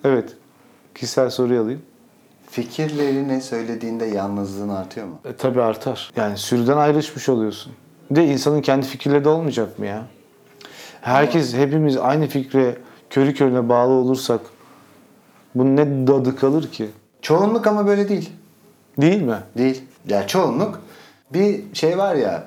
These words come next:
Speaker 2: "Tadımız kaçmasın Ali Rıza Bey."
Speaker 1: Hı hı.
Speaker 2: diye bir laf var ya.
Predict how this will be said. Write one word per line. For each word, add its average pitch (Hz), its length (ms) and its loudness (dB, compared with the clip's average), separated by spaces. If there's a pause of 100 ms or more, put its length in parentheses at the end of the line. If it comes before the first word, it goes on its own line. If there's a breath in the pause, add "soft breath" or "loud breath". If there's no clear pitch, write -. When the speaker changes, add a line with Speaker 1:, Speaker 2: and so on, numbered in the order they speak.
(140)
Speaker 2:
"Tadımız 147 340 -2
kaçmasın 120 520 -2
Ali 104 220 -2
Rıza 92 340 -2
Bey." 156 80 -6
Speaker 1:
Hı 139 40 2
hı. 135 280 0 (380)
Speaker 2:
diye 92 260 -6 (420)
bir 95 140 -6
laf 104 280 -4
var 131 180 0
ya. 80 220 -4